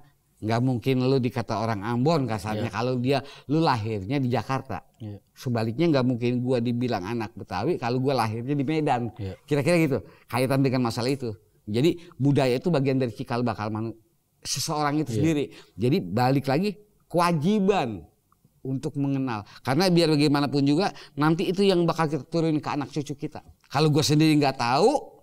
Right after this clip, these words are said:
Speaker 1: sebagai pe-, orang seni,
Speaker 2: Penggiatnya, iya.
Speaker 1: kayak gitu. Terus mau siapa lagi?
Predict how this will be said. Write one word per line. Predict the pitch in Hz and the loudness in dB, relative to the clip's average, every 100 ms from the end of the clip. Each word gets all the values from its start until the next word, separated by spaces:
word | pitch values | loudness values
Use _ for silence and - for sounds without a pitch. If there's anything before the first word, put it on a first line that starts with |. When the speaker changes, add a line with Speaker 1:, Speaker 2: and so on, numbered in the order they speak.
| _ | _
Speaker 1:
sebagai | - - 156 147 151 | -12 -4 0 2 0
pe-, | 147 - _ _ _ _ _ _ _ _ _ | -4 -12 _ _ _ _ _ _ _ _ _
orang | 104 139 | -2 0
seni, | 156 160 170 240 | 0 2 2 2
Speaker 2:
Penggiatnya, | 113 113 - 113 - | 0 -4 -4 -8 -6
iya. | 110 98 - - | -6 -8 -12 -12
Speaker 1:
kayak | 110 104 | -8 -6
gitu. | 104 85 - _ _ | -8 -12 -18 _ _
Terus | - 247 214 | 0 0 2
mau | 196 | 0
siapa | 160 165 175 | 2 2 2
lagi? | 254 220 | 2 2